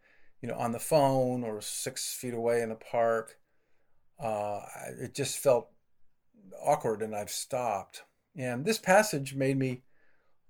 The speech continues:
um, just think about that. And this week, I, I've started again to try to weave prayer more back into, um, my, my times with people. And I know you don't wanna measure things like this, but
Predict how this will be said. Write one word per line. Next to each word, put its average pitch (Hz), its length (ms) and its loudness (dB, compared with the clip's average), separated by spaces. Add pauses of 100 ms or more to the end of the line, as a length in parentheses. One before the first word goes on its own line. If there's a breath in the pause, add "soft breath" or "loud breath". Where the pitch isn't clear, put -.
um, 123 340 -10
just 156 180 -6
think 269 180 2
about 87 280 2
that. 92 360 -4
And 127 460 -4 (480)
this 170 440 -2
week, 156 540 2
I, 123 300 2
I've 139 100 -6
started 165 580 2
again 110 500 -4
to 113 360 -8 (720)
try 139 160 2
to 123 100 4
weave 123 380 -4
prayer 127 400 2
more 113 280 -2
back 110 360 -2
into, 110 680 -8
um, 101 320 -8 (320)
my, 117 180 -10
my 110 180 -10
times 160 440 -4
with - 160 -10
people. 110 500 -8
And 123 360 -2 (720 soft breath)
I 160 40 2
know 170 120 6
you 151 100 6
don't 147 80 2
wanna 123 160 4
measure 127 460 4
things 120 340 -4
like 107 220 0
this, 113 320 -4
but 120 200 -2